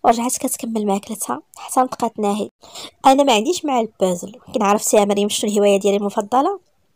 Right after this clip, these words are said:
شافت فيها مبتسمة: "شنو هي خ-، خالتي؟". ناهد: "الشطرنج، عارفة أنها لعبة ديال الرجال، ولكن أنا راجلي الله يرحمه هو اللي خلاني نكون مدمنة عليها. مراد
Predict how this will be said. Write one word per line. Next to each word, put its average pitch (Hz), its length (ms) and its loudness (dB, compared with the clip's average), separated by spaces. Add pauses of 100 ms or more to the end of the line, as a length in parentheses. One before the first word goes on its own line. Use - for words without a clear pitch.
(200)
شافت - 240 2
فيها 311 200 4
مبتسمة: 294 540 -2 (300)
"شنو 294 220 -4
هي 240 200 0
خ-، - 220 -14
خالتي؟". - 400 -6 (600)
ناهد: 214 480 2 (380)
"الشطرنج، 196 600 0 (240)
عارفة 214 440 4
أنها 208 460 -2 (500)
لعبة 226 220 6
ديال 285 260 2
الرجال، 214 280 0
ولكن 208 300 -2
أنا 226 500 -4
راجلي 208 280 0
الله 185 120 0
يرحمه 285 360 -4 (440)
هو 214 40 0
اللي 226 120 2
خلاني 214 320 2
نكون 214 200 -4
مدمنة 220 360 -2
عليها. 180 260 -2
مراد 233 640 2